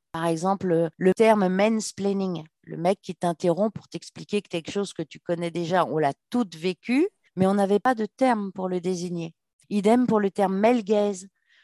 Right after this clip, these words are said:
ce regard de l'homme qui va se permettre de juger, euh, la grosseur de tes seins, comment tu t'habilles, euh, comment tu fais, alors que toi, tu te permets pas de porter un jugement sur, euh, comment est-ce qu'il est mal fégoté et quelle sale tête de con il peut avoir, quoi. Ou si tu te le fais, tu vas pas lui dire.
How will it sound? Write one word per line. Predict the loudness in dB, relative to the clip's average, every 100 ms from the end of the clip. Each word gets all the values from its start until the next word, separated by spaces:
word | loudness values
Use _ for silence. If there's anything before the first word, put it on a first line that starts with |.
| _
ce | -4 0
regard | 0 4 4 4 4
de | 0
l'homme | 4 2 2
qui | -2
va | -4
se | -4
permettre | -4 -2 0 -2
de | -2
juger, | -6 -6 -6 0 2 4 2
euh, | 0 -2 2
la | 4
grosseur | 4 0 0 0 0
de | -4
tes | -4
seins, | -4 0 0 0
comment | 0 0 0
tu | -4 -10
t'habilles, | 0 0 0 -2 0 2 4
euh, | 4 4
comment | -2 -2 -4
tu | -4 -10
fais, | -4 0
alors | 0 -2
que | -6
toi, | -2 0 0
tu | -4
te |
permets | -2 0 0
pas | 2 0
de |
porter | 0 -8 -6
un | -6
jugement | -6 -10 -8 -4 -2
sur, | -4 -6 -6 -2
euh, | -4 -4
comment | -6 -6
est-ce | -8
qu'il | -8 -6
est |
mal | 0 0
fégoté | 0 -6 -4 -4 -4
et | -4
quelle | -4 -6
sale | -6 -6
tête | -6 -8
de | -10
con | -8 -6
il | -6
peut | -2
avoir, | -2 2 2 0 -2 -6
quoi. | -6 -6 -16 -14 -12
Ou |
si | -10 -12
tu | -14
te | -6
le | -2
fais, | 0 0
tu | -2
vas |
pas | 0 -2
lui | -2
dire. | -6 -6